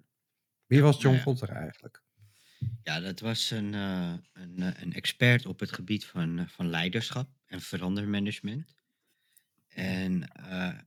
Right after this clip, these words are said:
Speaker 2: ik weet even niet meer waar hij gestudeerd heeft, maar ergens aan Ha-, oh, ik weet het weer, Harvard,
Speaker 1: Nou, waar hij
Speaker 2: eh,
Speaker 1: gestudeerd
Speaker 2: heeft
Speaker 1: heeft, weet ik niet, maar hij was hoogleraar aan de Harvard, eh, Business School.
Speaker 2: Dat was het, ja. Ja, en daar heeft hij eigenlijk zijn,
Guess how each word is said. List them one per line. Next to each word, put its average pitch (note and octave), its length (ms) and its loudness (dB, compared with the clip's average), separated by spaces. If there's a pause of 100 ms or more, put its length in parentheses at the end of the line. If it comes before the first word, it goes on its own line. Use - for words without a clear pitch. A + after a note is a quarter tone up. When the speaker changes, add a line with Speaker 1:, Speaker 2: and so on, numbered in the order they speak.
(120)
Speaker 2:
ik - 140 -12
weet G#2 300 -4
even B2+ 240 -2
niet A2+ 140 0
meer G#2+ 160 0
waar G2 140 -2
hij F#2 100 -4
gestudeerd G#2 640 -4
heeft, B2+ 180 -2
maar G2+ 240 -4
ergens G#2 540 -4
aan F2+ 120 -4
Ha-, E2 280 -8
oh, A#2 140 2
ik F#2+ 100 -2
weet F#2 180 -2
het - 140 -14
weer, E2+ 160 -6
Harvard, A2+ 540 4
Speaker 1:
Nou, D#3+ 120 8
waar D#3+ 80 12
hij D#3 100 8
Speaker 2:
eh, - 60 4
Speaker 1:
gestudeerd F3+ 360 12
Speaker 2:
heeft G#3 120 8
Speaker 1:
heeft, F#3 120 10
weet G3 180 12
ik F#3+ 80 8
niet, G3 160 8
maar E3+ 100 8
hij D#3 80 10
was D3 180 6
hoogleraar D#3+ 520 6
aan D3+ 100 6
de D3+ 60 6
Harvard, C#3 600 2
eh, B2 540 6
Business G#2+ 420 0
School. D3 280 -10 (400)
Speaker 2:
Dat A2+ 280 2
was F#2 220 0
het, E2+ 140 -12
ja. D2 200 -8 (600)
Ja, F2 260 -10
en F#2+ 180 -2
daar G#2+ 260 6
heeft G#2+ 300 4
hij G2 180 2
eigenlijk G2+ 640 2
zijn, F#2+ 680 0